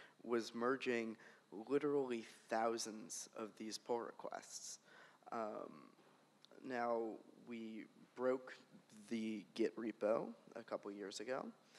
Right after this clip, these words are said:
and it turns out that that made people very unhappy because they <laughs> couldn't use CocoaPods at all.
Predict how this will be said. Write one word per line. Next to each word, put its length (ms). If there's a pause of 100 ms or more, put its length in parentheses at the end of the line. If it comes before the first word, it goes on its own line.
(1040)
and 380
it 180
turns 340
out 240
that 400
that 180
made 220
people 300
very 260
unhappy 640
because 280
they 100
<laughs> 120
couldn't 320 (200)
use 280
CocoaPods 680
at 80
all. 260